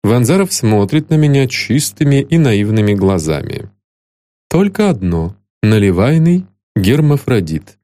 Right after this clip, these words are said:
У него редкая форма полного двунастия, как уверяет господин Лебедев. Обстоятельства его смерти, до удивления, похожи на смерть мистера Санже и некой купеческой дочки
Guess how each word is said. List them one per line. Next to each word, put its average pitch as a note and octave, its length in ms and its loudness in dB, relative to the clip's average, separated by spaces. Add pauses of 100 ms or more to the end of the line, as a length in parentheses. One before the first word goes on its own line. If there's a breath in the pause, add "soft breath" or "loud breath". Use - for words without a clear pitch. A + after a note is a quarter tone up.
(220)
У A2 60 0
него A2+ 260 4
редкая D3 500 0
форма B2 440 0
полного A2 680 0 (320)
двунастия, G2 1040 0 (260)
как F#2 200 -2
уверяет E2+ 500 0
господин A2+ 480 -2
Лебедев. F#2 600 -2 (920)
Обстоятельства A2+ 920 -2
его A#2+ 240 2
смерти, F#2+ 560 0
до F2+ 120 0
удивления, F2+ 560 0
похожи F2+ 400 -2
на F#2 160 0
смерть G2 560 -2 (460)
мистера G2+ 500 0
Санже A#2 720 -2 (160 soft breath)
и A2 100 0
некой C#3 340 0
купеческой B2+ 720 -2
дочки A2+ 580 -2